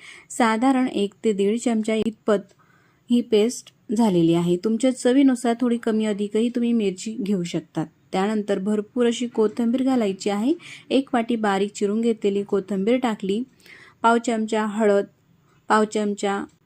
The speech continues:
ओवा आणि चवीनुसार मीठ टाकायचं आहे. चिमूटभर हिंग घालते, पाव चमचा जिऱ्याची पावडर किंवा अख्खं जिरंही तुम्ही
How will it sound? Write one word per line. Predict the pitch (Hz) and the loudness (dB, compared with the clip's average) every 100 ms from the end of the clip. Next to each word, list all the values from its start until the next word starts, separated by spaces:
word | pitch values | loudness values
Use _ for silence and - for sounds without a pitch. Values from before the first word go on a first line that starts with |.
| _ _ | _ _
ओवा | 208 190 180 175 190 - _ _ _ _ _ _ _ _ _ _ _ _ | 2 4 4 0 -2 -10 _ _ _ _ _ _ _ _ _ _ _ _
आणि | 262 269 | 4 4
चवीनुसार | 269 226 214 208 190 202 269 - | 4 4 4 2 0 -4 -4 -4
मीठ | 202 180 - | -2 -2 -2
टाकायचं | 165 160 156 - 165 | -2 0 -4 -2 -2
आहे. | 151 151 160 - _ _ _ _ _ _ _ | -2 -4 -10 -16 _ _ _ _ _ _ _
चिमूटभर | - 240 254 254 226 220 - _ _ _ 196 | 2 4 4 4 4 4 0 _ _ _ 0
हिंग | 190 208 208 | 2 4 4
घालते, | 269 254 180 185 277 - _ _ _ _ _ - | 4 2 0 -2 -2 -8 _ _ _ _ _ -2
पाव | 214 240 | 0 2
चमचा | 269 240 220 220 208 - _ _ _ _ _ 196 | 2 0 0 -2 -2 -6 _ _ _ _ _ -4
जिऱ्याची | 220 214 196 233 | 2 4 4 0
पावडर | 220 196 165 165 247 - _ _ - | -2 0 0 0 -4 -10 _ _ -4
किंवा | 247 269 | 0 0
अख्खं | - 247 - 254 | 0 -2 0 0
जिरंही | 220 214 196 214 | 2 0 2 0
तुम्ही | 220 220 240 | -2 -2 -2